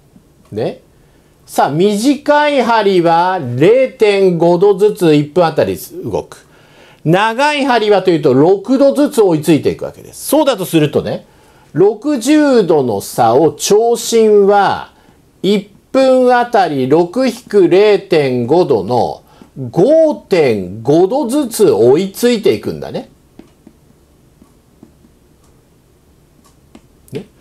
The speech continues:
そうだとすると、六十度の差が、一分あたり五点五度ずつ追いついていくわけですから、何分で追いつくかっていうと、六十割る五点五分ですよね。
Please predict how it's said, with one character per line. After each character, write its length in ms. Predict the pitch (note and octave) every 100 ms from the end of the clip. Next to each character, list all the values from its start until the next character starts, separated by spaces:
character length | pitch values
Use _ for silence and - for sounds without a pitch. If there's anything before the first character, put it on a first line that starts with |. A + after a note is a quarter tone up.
| _ _ _
そ 240 | - D#4 F4
う 20 |
だ 100 | C4+
と 60 |
す 180 | F3 G#3
る 120 | F#3
と、 400 | D3+ F3 B2+ D2+ _ _ _
六 640 | C3+ E3+ B3 B3 D4+ D#4+ B3
十 500 | C4+ D#4 D4+ C4 F3+
度 220 | F#3+ D#3+
の 180 | C#3+ C3
差 320 | - D3 C3+
が、 420 | E3 F#3+ A#3 C4 - _ _ _ _ -
一 300 | G3 A3 _ _
分 460 | - C#4 C#4 C#4 C4+
あ 80 | C4
た 240 | C4 A3
り 260 | F3+ D3 B2+
五 380 | D3 C4+ C4+ G#3
点 540 | - G3+ F3 D3+ C3+
五 180 | D3+ F3
度 140 | A3
ず 180 | A#3+ A3
つ 60 | F#3+
追 100 | E3
い 60 |
つ 120 | D3+
い 100 | F#3 D3
て 80 |
い 80 | G#2+
く 80 | A#2+
わ 80 | G#2
け 100 | G2+
で 100 | F2
す 120 | -
か 100 | E2+
ら、 220 | D2 A#1 - - -
何 360 | D3+ A#3+ D#4
分 260 | A#3+ A#3+ G3+
で 80 | E3+
追 80 | D#3+
い 60 |
つ 120 | D#3
く 60 | -
か 60 | C3+
っ 40 |
て 80 | -
い 40 |
う 40 | G2+
と、 120 | G#2
六 280 | D3 F#3 B3
十 160 | C4
割 180 | C4 F#3+
る 40 | A#2+
五 180 | G3
点 240 | G#3 D3 B2
五 140 | C#3
分 220 | D#3 A2
で 100 | C#2
す 140 | - -
よ 80 |
ね。 120 | F#3+